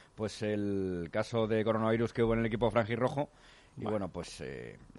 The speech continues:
Speaker 1: lo que sí que empieza de verdad ya el domingo, pues, contra la Real Sociedad en San Sebastián a las nueve de la noche.
Speaker 2: Bueno,
Speaker 1: Así
Speaker 2: menos
Speaker 1: que
Speaker 2: mal
Speaker 1: el
Speaker 2: que no pueden poner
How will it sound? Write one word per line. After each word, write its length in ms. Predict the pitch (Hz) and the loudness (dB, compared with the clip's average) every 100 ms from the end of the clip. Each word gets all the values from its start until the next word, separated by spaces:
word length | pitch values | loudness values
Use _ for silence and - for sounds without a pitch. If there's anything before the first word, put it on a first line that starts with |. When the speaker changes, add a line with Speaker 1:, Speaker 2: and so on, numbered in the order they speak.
| - 107 | -10 0
Speaker 1:
lo 220 | 131 147 | 6 6
que 100 | 156 | 6
sí 120 | 151 | 6
que 80 | 170 | 8
empieza 240 | 180 180 175 | 10 12 12
de 80 | |
verdad 260 | 165 160 170 | 12 12 12
ya 140 | 165 | 12
el 80 | 165 | 12
domingo, 500 | 156 151 165 156 160 | 12 12 10 10 8
pues, 180 | 147 123 | 8 4
contra 260 | 123 117 117 | 2 2 4
la 120 | 117 | 6
Real 160 | 120 127 | 6 4
Sociedad 440 | 131 123 127 123 - - - - | 2 8 8 8 0 -20 -20 -6
en 80 | 110 | 0
San 160 | 127 | 2
Sebastián 520 | 123 127 120 151 151 151 | 8 8 10 10 10 10
a 60 | |
las 140 | 117 113 | 6 6
nueve 160 | 127 | 8
de 80 | 131 | 10
la 100 | 127 | 10
noche. 420 | 143 139 147 156 - | 8 6 2 2 2
Speaker 2:
Bueno, 160 | 123 | 4
Speaker 1:
Así 80 | 123 | 6
Speaker 2:
menos 160 | 127 143 | 8 8
Speaker 1:
que 60 | 135 | 10
Speaker 2:
mal 140 | 156 | 8
Speaker 1:
el 60 | 156 | 8
Speaker 2:
que 100 | 139 | 6
no 160 | 127 | 6
pueden 260 | 113 135 127 | 6 6 6
poner 480 | 120 123 127 110 | 4 4 4 4